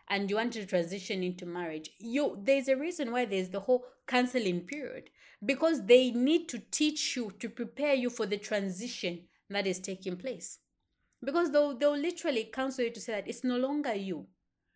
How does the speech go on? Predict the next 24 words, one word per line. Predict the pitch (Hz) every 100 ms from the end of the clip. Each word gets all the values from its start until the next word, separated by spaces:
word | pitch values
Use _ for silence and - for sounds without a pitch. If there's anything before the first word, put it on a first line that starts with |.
| _ _ _ _ _ _ _ _ _ _ _ _ _ _ _ _ _ _ _ -
You | 208 262
n-, | 247 247
you | 233 240
now | 254 285
have | 269 196
someone | - 240 226 190
in |
your | 185
life | 190 208 196
you |
have | 190 196 -
to | 180
think | - 202 196
of, | - 180
you | 196
have | 190 226 226
to | 190
prepare | 180 190 190 220
for, | 214 170
you | 175
have | 180 220 -
to |
plan | 170 - 220 233
for. | - 135